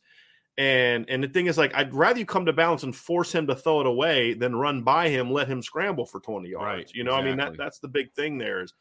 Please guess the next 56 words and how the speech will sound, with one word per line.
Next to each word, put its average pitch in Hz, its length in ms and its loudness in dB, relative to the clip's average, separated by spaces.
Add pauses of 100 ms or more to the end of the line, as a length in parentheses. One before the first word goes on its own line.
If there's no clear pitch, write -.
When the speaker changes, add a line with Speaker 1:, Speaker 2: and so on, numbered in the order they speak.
(140)
Speaker 2:
Or 107 100 -8
slow 156 220 -2
Speaker 1:
and 160 100 6
Speaker 2:
him 160 60 4
Speaker 1:
it - 40 -6
Speaker 2:
down, 143 160 0
you 151 60 2
know, 151 120 4
get 170 180 2
in 180 60 -10
front 180 240 4
of 185 40 4
him, 208 60 4
Speaker 1:
Right. 120 160 2
Speaker 2:
slow 170 180 4
him 165 100 0
down, 160 200 4
allow 156 180 4
your 156 100 4
Speaker 1:
Right. 139 80 2
Speaker 2:
buddies 165 300 4
to 135 100 -4
get 120 200 -4
there, 90 140 -8
you 135 60 0
Speaker 1:
Right. 147 200 2
Speaker 2:
know, 120 180 -2
Speaker 1:
There 160 80 8
Speaker 2:
all 170 100 8
Speaker 1:
were 170 60 2
Speaker 2:
of 151 60 2
Speaker 1:
two 139 60 2
Speaker 2:
those - 120 8
Speaker 1:
issues 110 340 0
Speaker 2:
different - 40 -20 (160)
Speaker 1:
to, 76 60 -14
there 147 80 2
were 143 60 0
Speaker 2:
things, 127 60 -10
yeah. - 60 -10
Speaker 1:
three 190 280 2
issues 104 300 -4
to 104 120 -12
me. - 260 -16 (500)
Number 127 240 0
one, 151 360 4
you 139 80 -4
had 127 140 2
some 151 200 -2
guys 135 240 2
who 113 80 -14
just 120 160 -8
weren't 127 240 -2
athletically 156 800 -2
or 120 340 2
size-wise 113 1080 0